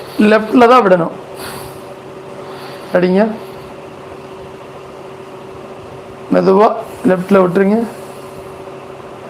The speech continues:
இப்ப இழுக்கிறது ரைட்ல இழுங்க. பூரகம் பொறுமையா லெஃப்ட்ல விடுங்க, விடுறது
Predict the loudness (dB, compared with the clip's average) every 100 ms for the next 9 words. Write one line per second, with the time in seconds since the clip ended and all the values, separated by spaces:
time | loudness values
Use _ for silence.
0 | -16 -14 -4 -2 4 6 6 8 8 8
1 | 6 6 6 6 4 6 8 8 6 2
2 | -4 -10 -12 -14 -14 -14 -14 -14 -14 -14
3 | -14 -14 -14 -14 -14 -14 -10 2 4 6
4 | 6 6 8 6 4 6 6 6 6 4
5 | 2 -4 -12 -16 -16 -16 -14 -14 -14 -14
6 | -14 -14 -14 -14 -14 -14 -16 -16 -14 -14
7 | -14 -16 -14 -14 -6 2 6 6